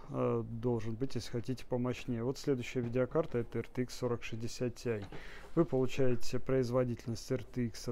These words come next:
тридцать семьдесят по цене тридцать шестьдесят Ti. Ну и чуть более современная видеокарта, наверное, раза так в два меньше потребляет энергии. И полный пакет D L S S три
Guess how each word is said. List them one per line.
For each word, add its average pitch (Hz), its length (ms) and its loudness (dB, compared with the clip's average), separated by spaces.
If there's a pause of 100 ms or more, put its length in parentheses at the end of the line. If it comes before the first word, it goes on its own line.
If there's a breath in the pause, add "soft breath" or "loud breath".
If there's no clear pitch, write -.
тридцать 123 380 -4
семьдесят 196 720 2 (140)
по 135 140 0
цене 127 420 0
тридцать 123 480 -4
шестьдесят 120 540 -4
Ti. 117 340 0 (460 loud breath)
Ну 196 100 2
и 139 100 2
чуть - 400 -4
более 123 300 0
современная 123 580 -2
видеокарта, 135 640 0
наверное, 120 340 0
раза 117 240 0
так 110 180 -4
в 107 180 -8
два 117 260 0
меньше 110 380 -6
потребляет 117 560 -2
энергии. 165 500 0 (680 loud breath)
И 214 100 2
полный 160 320 6
пакет 135 380 0
D 123 80 2
L 123 160 4
S 120 160 -4
S 127 160 -2
три 160 360 2